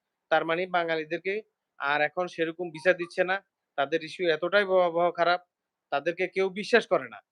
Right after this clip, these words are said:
মূলত বাঙালি ভাইদেরকে কেউ বিশ্বাস করতেছে না, বিধায় ভিসা দিচ্ছে না।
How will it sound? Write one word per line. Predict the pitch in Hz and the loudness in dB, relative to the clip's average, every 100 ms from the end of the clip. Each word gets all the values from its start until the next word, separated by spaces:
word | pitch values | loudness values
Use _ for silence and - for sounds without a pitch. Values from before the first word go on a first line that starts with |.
| _ - | _ -8
মূলত | 170 180 | -4 -4
বাঙালি | 180 175 180 180 | -2 -2 -2 -2
ভাইদেরকে | 185 185 185 208 | -2 -2 -4 -10
কেউ | 196 | -8
বিশ্বাস | 190 185 - 226 | -8 -6 0 0
করতেছে | 196 - 180 180 | -2 -8 -6 -4
না, | 180 | -4
বিধায় | 170 175 | -2 -2
ভিসা | 156 143 147 | -4 -4 -6
দিচ্ছে | 127 - | -6 -14
না। | 113 | -14